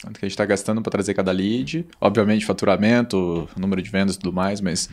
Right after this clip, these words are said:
custo por lead e, e a conversão, que esses, esses dois juntos vão me dar quanto que eu tô gastando de ad em percentual de venda, né? Então, são esses três indicadores aí que eu tô de olho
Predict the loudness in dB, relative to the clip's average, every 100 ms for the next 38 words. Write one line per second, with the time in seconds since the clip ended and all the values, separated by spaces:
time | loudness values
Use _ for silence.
0 | -14 -20 -20 -4 -2 2 4 6 6 6
1 | 6 6 6 6 6 6 6 6 4 2
2 | 4 4 4 2 0 0 0 0 -2 -2
3 | -2 -2 0 4 4 4 0 0 2 2
4 | 2 2 -2 -2 0 0 2 2 4 4
5 | 4 0 0 0 -2 0 0 2 2 2
6 | -2 -2 -4 -6 -4 -2 0 2 2 0
7 | -2 2 4 4 0 0 2 4 4 2
8 | 0 -2 0 4 4 6 6 4